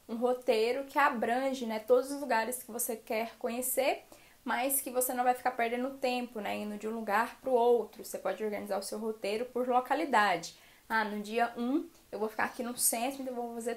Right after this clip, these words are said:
tudo que eu quero fazer no centro dessa cidade. No dia dois, eu vou lá pra aquela área perto dos jardins e vou fazer todos esses passeios. Então, assim, parece bobeira, mas no dia a dia da viagem, quando você tá lá,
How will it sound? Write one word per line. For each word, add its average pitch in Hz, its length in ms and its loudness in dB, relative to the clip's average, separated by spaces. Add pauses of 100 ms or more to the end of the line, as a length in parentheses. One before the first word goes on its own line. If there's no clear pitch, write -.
(100)
tudo 262 220 -2
que 294 40 -2
eu 294 60 -4
quero 277 200 -2
fazer 233 280 -4
no 254 180 -2
centro 233 440 -6
dessa 208 260 -4
cidade. - 640 -2 (320)
No 208 120 -6
dia 214 160 2
dois, 226 520 4 (240)
eu 196 120 -4
vou 208 140 2
lá 208 200 8
pra 294 120 0
aquela 247 240 2
área 247 480 4
perto 226 600 0
dos 208 260 -6
jardins 214 800 0
e 240 80 -4
vou 214 100 -4
fazer 226 240 -6
todos 247 260 0
esses 262 280 -2
passeios. 233 800 -4 (280)
Então, 277 140 2
assim, 285 400 2 (200)
parece 330 340 10
bobeira, 247 520 6
mas 226 260 -4
no 277 240 -2
dia 277 200 -4
a - 40 -4
dia 208 220 -2
da 214 180 6
viagem, 220 520 0
quando 196 200 -8
você 190 220 -6
tá 185 260 -4
lá, 240 300 2